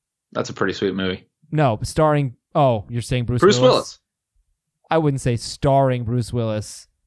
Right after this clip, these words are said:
Speaker 2: Also, is
Speaker 1: Okay,
Speaker 2: Pulp,
Speaker 1: fine. I
Speaker 2: Pulp
Speaker 1: mean, there's a
Speaker 2: Fiction
Speaker 1: lot
Speaker 2: and,
Speaker 1: of good ones
Speaker 2: is
Speaker 1: in that
Speaker 2: Pulp
Speaker 1: group.
Speaker 2: Fiction and
Speaker 1: Terminator, uh, Die Hard.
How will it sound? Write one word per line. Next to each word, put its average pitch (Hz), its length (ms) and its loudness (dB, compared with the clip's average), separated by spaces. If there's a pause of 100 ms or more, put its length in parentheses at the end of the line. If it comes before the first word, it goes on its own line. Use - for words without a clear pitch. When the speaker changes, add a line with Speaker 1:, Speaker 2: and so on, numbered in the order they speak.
(760)
Speaker 2:
Also, 180 320 2
is 143 80 4
Speaker 1:
Okay, 143 140 2
Speaker 2:
Pulp, 190 140 2
Speaker 1:
fine. 160 320 2
I 156 100 4
Speaker 2:
Pulp 202 120 8
Speaker 1:
mean, 202 80 2
there's 226 120 6
a 247 60 4
Speaker 2:
Fiction 220 160 4
Speaker 1:
lot 214 160 6
Speaker 2:
and, 175 60 2
Speaker 1:
of 143 40 -8
good 220 160 0
ones 151 260 0
Speaker 2:
is 147 60 0
Speaker 1:
in 143 40 -4
that 147 60 0
Speaker 2:
Pulp 440 180 4
Speaker 1:
group. 359 180 2
Speaker 2:
Fiction 320 240 -2
and 269 100 0
Speaker 1:
Terminator, 175 720 2
uh, 117 460 2 (180)
Die 131 280 4
Hard. 165 540 2